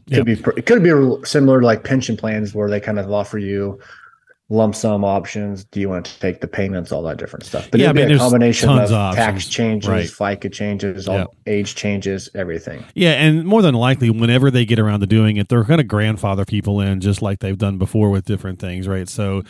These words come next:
Speaker 2: probably gonna be something born on this date, you know, and after, you're fine. Nothing's changing for you. Born on this date and younger, right? It's gonna change.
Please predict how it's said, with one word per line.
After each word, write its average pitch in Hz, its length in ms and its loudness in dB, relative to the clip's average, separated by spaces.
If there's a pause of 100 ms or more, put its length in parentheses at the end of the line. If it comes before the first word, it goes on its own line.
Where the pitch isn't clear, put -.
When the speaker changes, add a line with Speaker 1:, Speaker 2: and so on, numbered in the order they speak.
(340)
Speaker 2:
probably 135 220 2
gonna 120 160 2
be 113 120 0
something 110 640 -2
born 123 400 2
on 113 160 4
this 110 160 4
date, 110 340 0 (440)
you 120 120 0
know, 110 300 2
and 117 160 -4
after, 117 460 4
you're 101 140 2
fine. 113 440 -2 (160)
Nothing's 113 300 2
changing 104 340 0
for 107 140 -4
you. 101 240 -2
Born 104 300 2
on 98 100 0
this 104 160 0
date 104 180 -2
and 101 160 -8
younger, 110 460 2
right? 104 240 0 (160)
It's 101 140 -10
gonna 110 160 0
change. 104 440 -2